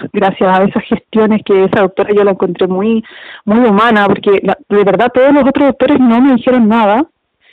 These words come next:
Eh, yo te digo, aquí hubieron enfermeras veinticuatro siete, venían kinesiólogas, que aprovecho, Cristina Núñez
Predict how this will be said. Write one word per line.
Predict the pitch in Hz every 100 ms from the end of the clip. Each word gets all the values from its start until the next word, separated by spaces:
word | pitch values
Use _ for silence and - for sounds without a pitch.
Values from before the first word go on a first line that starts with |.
| _ _ _ _ -
Eh, | 214 202 196 190 190 185 185 185 185 - - - _ _ _ _ _ _
yo | 196 202
te | 214
digo, | 233 240 208 190 - _ _ _ - -
aquí | 190 220 247 - _
hubieron | 185 196 214 214
enfermeras | 208 190 190 196 220 202
veinticuatro | 214 196 196 196 226 -
siete, | 254 196 196 247 - - _
venían | 180 180 220 220
kinesiólogas, | 202 185 - 233 220 202 208 214 -
que | - 190
aprovecho, | 180 190 202 - 208 208 - - - _
Cristina | 214 - 220 208 208
Núñez | 208 214 214